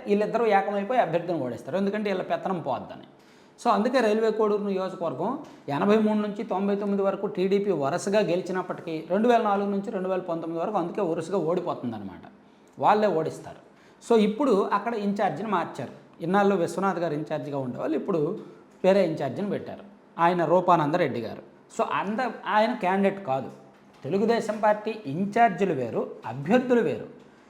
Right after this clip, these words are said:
ఈ రెండు నియోజకవర్గాలకు కూడా అభ్యర్థులు తర్వాత వస్తారు. Maybe రైల్వే కోడూరు నియోజకవర్గం కూడా జనసేనకి ఇస్తారు అనే టాక్ ఒకటి వినిపిస్తోంది. పొత్తుల్లో భాగంగా జనసేన పార్టీ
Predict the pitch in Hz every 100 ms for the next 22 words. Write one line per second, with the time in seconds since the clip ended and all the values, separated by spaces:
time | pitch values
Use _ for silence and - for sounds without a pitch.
0 | _ - 170 175 240 247 220 196 202 170
1 | 180 170 175 240 233 170 214 208 190 381
2 | - 175 202 190 151 - 113 113 185 214
3 | 233 - - - - 160 220 233 226 208
4 | 196 202 196 185 185 170 175 160 165 196
5 | 240 139 165 185 196 196 196 - - 170
6 | 165 196 196 175 165 170 175 233 - -
7 | 151 - 214 165 160 - 110 95 - -
8 | _ _ _ _ _ _ - 165 165 214
9 | 202 180 170 240 247 185 185 196 196 180
10 | 180